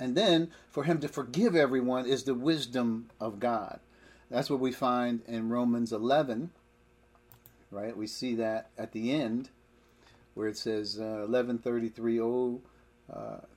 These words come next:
well, well, actually, eleven thirty, thirty-two, "For God has bound everyone over to disobedience." Who did it? God did it.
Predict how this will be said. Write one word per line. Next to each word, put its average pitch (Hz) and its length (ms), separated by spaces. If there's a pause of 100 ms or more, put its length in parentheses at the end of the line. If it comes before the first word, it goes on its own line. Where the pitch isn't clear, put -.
(100)
well, 131 240
well, 113 360
actually, 117 540 (840)
eleven 123 400
thirty, 117 520
thirty-two, 117 600
"For 107 180
God 135 380
has 113 180
bound 123 760 (120)
everyone 135 840 (540)
over 123 420
to 117 160
disobedience." 113 1080
Who 165 160
did 151 220
it? - 140 (800)
God 110 380
did - 200
it. - 80